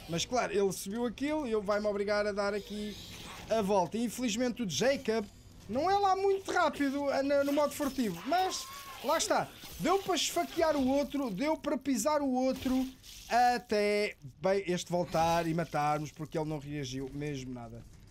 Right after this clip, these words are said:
Pena, pena, pena, pena, pena. Uma coisa que também podem encontrar é como aqui vai estar ali um gajo que está a fingir que está a ser esperto, estão a ver?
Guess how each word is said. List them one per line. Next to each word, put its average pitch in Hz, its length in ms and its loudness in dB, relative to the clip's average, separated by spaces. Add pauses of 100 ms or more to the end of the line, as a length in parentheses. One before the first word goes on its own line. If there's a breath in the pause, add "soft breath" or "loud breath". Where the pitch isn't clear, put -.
Pena, 233 340 -2 (200)
pena, 147 240 -8
pena, 135 240 -8
pena, 123 280 -12
pena. 113 180 -16 (1300)
Uma 262 200 2
coisa 262 320 0
que - 80 -14
também 247 240 2
podem 240 400 0
encontrar 254 540 0
é 339 60 0
como 247 260 -2
aqui 311 320 -2
vai 277 180 0
estar 254 240 0
ali 254 160 0
um 262 100 2
gajo 240 460 0
que 233 360 0
está 226 180 2
a 208 40 0
fingir 214 340 -4
que - 40 -16
está 202 140 0
a 190 60 0
ser - 120 -4
esperto, 196 380 0
estão 185 160 -2
a 175 40 0
ver? 175 240 0